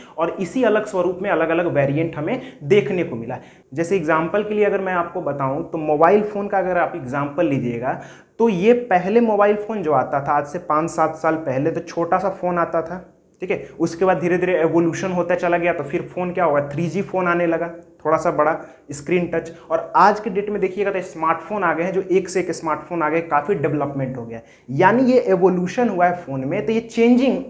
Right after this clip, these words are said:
देखने को मिला है। और शुरू में ये सारा कुछ क्या है, ये सब तो फ़ोन ही है, चाहे वो छोटा वाला फ़ोन हो, बड़ा वाला फ़ोन हो या स्मार्टफोन हो, सब के सब क्या है, फ़ोन है। लेकिन इसी में एवोल्यूशन देखने को मिला। उसी तरह से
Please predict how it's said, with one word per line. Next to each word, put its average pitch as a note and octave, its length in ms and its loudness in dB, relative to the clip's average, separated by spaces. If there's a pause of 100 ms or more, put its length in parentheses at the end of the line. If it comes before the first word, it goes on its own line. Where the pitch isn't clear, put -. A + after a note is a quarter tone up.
देखने D#3+ 320 -2
को C3 120 -4
मिला A#2 200 -8
है। A2 360 -16 (220)
और F#3+ 160 4
शुरू A#3 360 2
में C4+ 140 4
ये B3+ 120 4
सारा G3+ 420 4
कुछ C4 260 -6
क्या G3+ 140 0
है, C#3 160 -2
ये F#3 60 0
सब G3 260 -6
तो B3 100 2
फ़ोन A3+ 300 4
ही C4 120 4
है, G#3+ 180 -4 (200)
चाहे D3 180 -2
वो D#3+ 140 -2 (180)
छोटा D#3+ 280 0
वाला F3 180 4
फ़ोन E3+ 220 -4
हो, E3+ 80 -2
बड़ा D#3+ 200 2
वाला D#3+ 180 2
फ़ोन D#3+ 260 -8
हो E3 80 -4
या D#3+ 180 0 (100)
स्मार्टफोन C#3+ 520 -6
हो, F#3 80 -4
सब A3 340 0
के A3+ 80 0
सब A3 220 -6
क्या G3+ 120 -2
है, A2+ 200 -8 (380)
फ़ोन A#3 240 6
है। B2 340 -6
लेकिन G#3 220 2
इसी A#3 220 0
में C4 120 0
एवोल्यूशन G3+ 640 -2
देखने C#3+ 300 -2
को B2+ 120 -8
मिला। A#2+ 160 -4 (100)
उसी B3 260 -2
तरह D#3 220 2
से D#3 160 -4